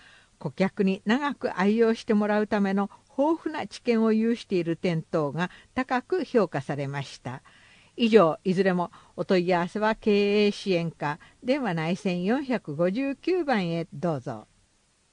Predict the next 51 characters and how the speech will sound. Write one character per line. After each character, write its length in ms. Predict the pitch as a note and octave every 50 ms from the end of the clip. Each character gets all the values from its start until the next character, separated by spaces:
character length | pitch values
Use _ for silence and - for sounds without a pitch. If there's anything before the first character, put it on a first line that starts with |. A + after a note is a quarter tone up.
| _ _ _ _ _
次 320 | - - G#3+ G#3+ A3+ A3 G3
は 180 | F#3+ F#3+ G3+
平 260 | F#3+ - - C4+ F4 F#4+
成 300 | - - F4 D#4+ D#4+ D#4
二 160 | D#4 E4 E4
十 220 | - C#4 A#3+ A#3
七 260 | A#3 - - - B3+
年 240 | A3+ A3 G#3+ G3+ G3+
度 100 | G3+ G#3
有 280 | G#3 A3 B3 C#4+ D#4+ D#4+
料 240 | D4+ D#4 D4+ D#4 D4+
ピ 220 | _ - C#4+ C#4+
ー 40 | C#4
テ 120 | _ - C#4
ィ 160 | C4+ C#4 C4+
ー 60 | C4
エ 40 | B3+ C4
ー 20 |
文 280 | - G#3 G#3 B3+ E4 E4+
部 140 | D#4 D4+
科 140 | - - C#4
学 280 | C4+ D4 D#4+ _ D4 C4+
大 260 | A#3 C4+ C4+ C4+ C4
臣 200 | C#4 C4+ B3+ C#4+ -
表 180 | C#4+ B3 A#3
彰 240 | B3+ - - F#3+ F3
を 60 | F#3 G3
受 200 | G3+ E3 D#3 D#3
賞。 420 | - - - D3 C#3 C3 A#2 - _ - _ _ _ _ - - _ _ -
十 120 | F#3+ B3+
一 180 | E4+ E4+ - F4
月 260 | E4+ F4 - - D4+
十 240 | C4 - D4 C4+ B3
九 140 | A3 - G#3
日、 360 | F3+ E3 D3+ - - D#3 D3+
ピ 240 | D#3 _ - C4+ D4+
ー 40 | F4
テ 120 | _ - D4+
ィ 100 | D4 D4
ー 120 | C#4+ C#4+
エ 20 | C#4
ー 40 | B3+
行 260 | B3 C#4+ C#4 B3+ B3
事 160 | G3 G3 G#3
へ 80 | A3 A#3
の 160 | G#3 F3 F3
参 260 | B3 - A#3+ B3+ C4+
加 100 | - A#3+
促 240 | A#3 - A3+ - -
進 340 | - - - G3+ F3+ F3+ F3
や 180 | F3+ F#3 F#3